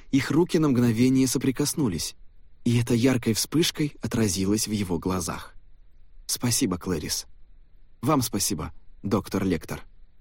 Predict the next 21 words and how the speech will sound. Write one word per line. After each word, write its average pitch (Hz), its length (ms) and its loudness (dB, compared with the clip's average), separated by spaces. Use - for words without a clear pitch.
Именно 160 340 4
таким 165 480 2
он 139 220 4
и - 20 4
остался 110 500 0
в 113 80 -4
памяти 87 380 -2
Старлинг. - 680 -10
Одно 131 360 2
единственное 143 600 4
мгновение, 107 720 2
когда 120 380 2
он 120 120 4
ни 110 100 2
над 98 200 0
кем 117 240 2
не 117 60 4
насмехался, 101 800 -4
никого 110 380 0
не 107 100 2
дразнил. 87 540 -2